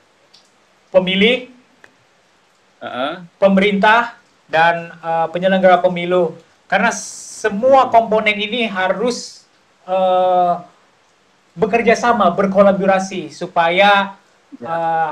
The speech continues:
Speaker 1: hasil dari pilkada serentak di masa pandemi covid sembilan belas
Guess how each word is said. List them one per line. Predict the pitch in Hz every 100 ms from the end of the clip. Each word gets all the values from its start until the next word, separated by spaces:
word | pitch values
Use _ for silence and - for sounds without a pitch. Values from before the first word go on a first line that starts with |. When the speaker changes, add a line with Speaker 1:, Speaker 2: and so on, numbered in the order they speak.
| 139
Speaker 1:
hasil | 202 196 - 254 220
dari | 185 175 175 175
pilkada | - 180 180 175
serentak | 170 185 180 - 190 190 -
di | 160 196
masa | 180 202 196 190
pandemi | 190 180 180
covid | 180 180 185
sembilan | - 175 160
belas | 165